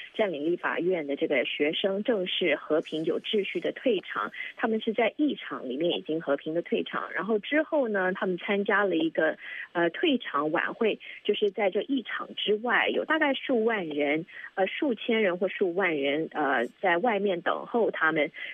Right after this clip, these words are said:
然后呢，他们很多这个学生代表就上台发表这种感言，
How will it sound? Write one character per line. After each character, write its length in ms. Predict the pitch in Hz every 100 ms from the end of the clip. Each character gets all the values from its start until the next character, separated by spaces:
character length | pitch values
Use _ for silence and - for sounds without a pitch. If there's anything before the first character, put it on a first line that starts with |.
| -
然 160 | 175 175
后 220 | - 247
呢， 180 | 208 196
他 140 | 208
们 120 | 214 202
很 200 | 151 131
多 180 | 175
这 80 | 196
个 100 | 190
学 180 | 170 160
生 220 | - 196
代 160 | 202 185
表 180 | - -
就 140 | 170
上 360 | - 254 214 165
台 260 | - 147 151
发 240 | - 196
表 180 | 196 90
这 60 | -
种 200 | 151 156
感 320 | - 85 110
言， 260 | 127 135